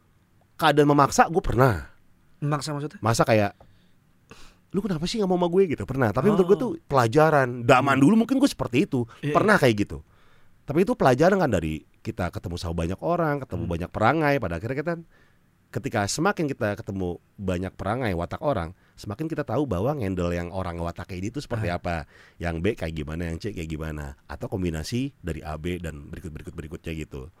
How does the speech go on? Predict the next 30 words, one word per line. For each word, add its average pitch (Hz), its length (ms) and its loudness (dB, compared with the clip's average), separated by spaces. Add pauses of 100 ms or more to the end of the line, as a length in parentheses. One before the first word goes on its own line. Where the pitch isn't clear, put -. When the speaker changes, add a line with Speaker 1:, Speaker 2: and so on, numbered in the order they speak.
(580)
Speaker 1:
Jadi 95 180 0
kayak 156 200 2
seru 170 220 2
tau 156 220 4
Speaker 2:
Anjir. - 100 -4
Speaker 1:
menilai 104 360 2 (140)
orang-orang 104 520 -4
itu. 120 220 -10 (460)
Speaker 2:
Keren 208 540 -4
lu 226 120 -6
ya. 151 200 -6
Speaker 1:
Kagak 113 340 2
keren, 127 320 0
Nang. 113 200 2
Speaker 2:
Keren, 202 360 8
Speaker 1:
Emang 180 80 4
Speaker 2:
coy. 180 160 2
Speaker 1:
<laughs> - 320 2
Speaker 2:
Eh, 220 160 2 (260)
se-, - 140 -4 (340)
karena 175 480 0
orang 160 300 4
kan 311 160 2
gini, 147 260 2
lu 160 180 6
kan 294 180 4
provide, 156 560 2
Speaker 1:
Eh. 143 340 0
Speaker 2:
eh, 110 60 -2
provide 120 420 -4